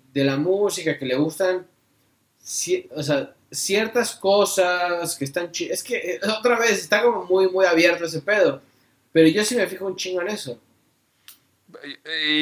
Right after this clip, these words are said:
Speaker 2: y yo también me fijo, porque a mí también me es muy importante la música en mi vida. Pero, puta, no, no sé si me rifaría así a decir,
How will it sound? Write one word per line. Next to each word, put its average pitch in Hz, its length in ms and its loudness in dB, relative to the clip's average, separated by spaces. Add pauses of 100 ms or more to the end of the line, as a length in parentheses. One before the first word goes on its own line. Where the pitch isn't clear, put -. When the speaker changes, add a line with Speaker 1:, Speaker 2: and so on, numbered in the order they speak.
(300)
Speaker 2:
y 147 40 -10
yo 165 220 6
también 208 320 6
me 175 100 6
fijo, 131 500 0
porque 98 460 -4 (380)
a 107 40 0
mí 113 140 -6
también 117 380 2
me 113 100 6
es 113 140 4
muy 117 180 -2
importante 104 560 -2
la 101 140 4
música 101 400 -8
en 95 80 -16
mi 90 80 -14
vida. 101 320 -2 (1120)
Pero, 120 1000 8 (760)
puta, 147 300 -2
no, 135 180 -8
no 143 220 0
sé 165 140 0
si 156 160 2
me 107 460 2
rifaría 104 760 6
así 90 240 0
a 107 60 2
decir, 98 520 -2